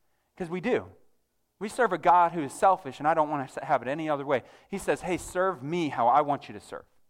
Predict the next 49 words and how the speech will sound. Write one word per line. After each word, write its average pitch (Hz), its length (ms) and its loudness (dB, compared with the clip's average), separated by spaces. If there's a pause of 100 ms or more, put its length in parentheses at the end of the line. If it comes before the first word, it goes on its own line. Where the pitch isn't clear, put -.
(1080)
You're 208 200 4
in, 208 180 0
you're 180 220 6
in 185 60 4
a, 165 300 2
an 156 100 2
emotion 180 460 4
that, 143 300 4 (220)
that 151 220 0
you 180 120 -2
wanna 208 200 4
be 151 160 0
in, 143 160 0
but 147 260 2 (220)
there's 170 220 4
gonna 165 160 -2
be 139 100 -4
a 135 40 -6
season 185 380 -2
where 151 120 2
he's 156 140 -4
gonna 143 160 -2
call 160 240 8
you 139 240 -4 (100)
to 135 180 -10
step - 380 0
out 190 160 8
of 196 100 0
your 196 160 6
emotion 165 380 4
and 135 100 -4
be 147 80 -2
in 127 80 -4
his 160 240 -2
emotion. 113 480 -6 (1300)
He'll 226 120 6
weep 220 300 -2
with 185 200 0
you 175 120 -2
when 165 120 2
it's 151 120 -4
time 170 200 2
to 147 60 -2
weep, 202 240 -4
but 151 120 0
he's 170 160 -8
calling 156 280 0
you 123 120 0
out. 139 340 4